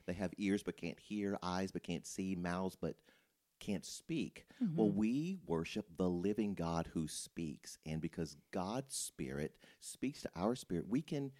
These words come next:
Speaker 1: hear from God. And I'm gonna be preaching on this whole idea of hearing from God, um, hearing God's voice next Sunday. And one of the things I, I want to emphasize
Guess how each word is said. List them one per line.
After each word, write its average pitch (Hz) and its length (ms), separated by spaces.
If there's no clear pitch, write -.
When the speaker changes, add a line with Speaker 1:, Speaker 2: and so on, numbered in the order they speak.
Speaker 1:
hear 185 460
from 90 220
God. 78 340
And 80 240
I'm 95 80
gonna 104 140
be 85 80
preaching 90 580
on 76 340
this - 380
whole 82 440
idea 85 560
of 73 280
hearing 101 340
from - 200
God, 78 340
um, 58 260
hearing 95 220
God's 78 260
voice 80 480
next 78 420
Sunday. - 580
And 247 80
one 262 60
of 202 60
the - 60
things 123 120
I, 110 120
I 107 80
want 104 400
to 85 160
emphasize - 760